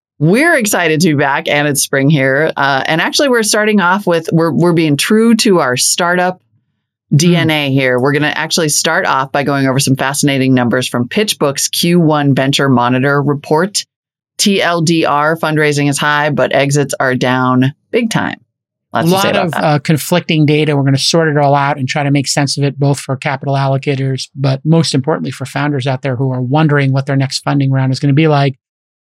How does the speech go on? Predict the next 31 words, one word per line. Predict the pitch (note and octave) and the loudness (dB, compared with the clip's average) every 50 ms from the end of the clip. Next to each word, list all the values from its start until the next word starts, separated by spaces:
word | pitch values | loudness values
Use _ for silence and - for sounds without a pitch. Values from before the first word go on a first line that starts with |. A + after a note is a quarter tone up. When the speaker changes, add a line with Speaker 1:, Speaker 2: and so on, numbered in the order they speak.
| _ _ | _ _
Speaker 2:
Uh, | - F#3 F#3+ F#3+ | -4 -2 0 2
and | F#3+ F#3+ | 2 2
then | G#3+ A3 | 2 2
we | A3 | 2
talk | G#3+ G#3 A3+ B3 - | 2 0 0 0 2
a | F#3 | 2
little | E3+ F#3+ A#3+ D#4 | 4 4 4 4
bit | A#3+ A3 F#3+ | 4 4 2
about | E3+ E3 E3 E3 D#3+ D#3 - - _ _ _ | 2 0 0 -2 -2 -4 -4 -6 _ _ _
Chris | - - F3+ D#3 - - | -4 -2 -2 0 0 0
Sacca | - G#3 G#3+ A3 G#3+ - - | 0 0 0 0 -2 -2 0
and | A3+ G#3+ G#3 G3+ F#3+ E3 C#3+ | 0 2 2 2 2 2 0
C | C#3 - F#3 E3+ | 0 0 0 2
N | E3 D#3+ | 2 2
N's | D#3+ E3 E3 E3 E3 C3+ D#3 | 2 4 4 4 4 4 4
new | D#3+ D#3 D#3 | 4 4 4
C | D3 - - - E3+ E3+ F3 E3+ F3 | 2 2 0 0 0 2 2 2 4
E | F#3 | 4
O, | G3 G#3 G#3 G#3+ A3 G#3+ | 2 2 2 2 4 4
both | E3 C#3 E3 F#3+ A#3 - | 4 2 2 2 2 2
announcing | B3+ A#3+ B3 B3 A#3+ - - A#3 G#3+ | 2 2 4 2 2 0 0 0 0
a | F#3+ | 0
Twitter | F3+ - - A3 G#3+ G#3+ | 0 0 0 2 2 2
break. | G3 F#3+ G3+ G3+ G3+ G3+ G3+ F3 - _ _ _ _ _ _ _ _ _ _ | 2 2 2 2 2 0 -2 -4 -8 _ _ _ _ _ _ _ _ _ _
Uh, | - E3 D#3+ D#3+ | -4 -2 -2 0
are | D#3+ D#3+ | 2 2
you | E3 F3 F#3+ | 4 4 4
burnt | E3+ G3+ G3 G3 F#3+ G#3+ | 2 2 2 2 0 0
out | G3+ G3 G3 | -2 0 0
on | G3 G3 G3 F#3 | 0 0 0 -2
Twitter? | - - A3 G#3 G#3 G#3 G#3 G#3 G3+ G3 F3+ | -2 0 0 2 2 2 2 2 2 0 -2